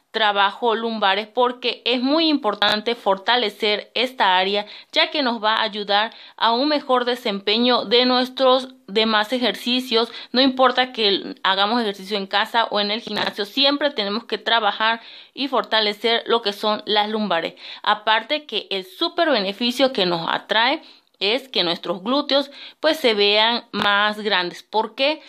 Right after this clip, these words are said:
Porque ustedes al estar haciendo estos ejercicios con el tiempo, como ya les dije, en la parte baja de nuestra espalda se va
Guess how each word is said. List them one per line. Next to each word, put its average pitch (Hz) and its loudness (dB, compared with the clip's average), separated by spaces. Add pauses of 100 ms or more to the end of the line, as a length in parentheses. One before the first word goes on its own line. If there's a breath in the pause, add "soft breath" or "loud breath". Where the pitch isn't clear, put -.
(200 loud breath)
Porque 277 2
ustedes 254 0
al 220 0
estar 220 0
haciendo 240 0
estos 226 -2
ejercicios 247 0 (280 loud breath)
con 214 2
el 202 0
tiempo, 233 0
como 180 -4
ya 190 2
les 240 -2
dije, 214 -6
en 208 0
la 208 0
parte 262 0
baja 220 0
de 180 -4
nuestra 208 -4
espalda 190 0
se 190 -6
va 185 0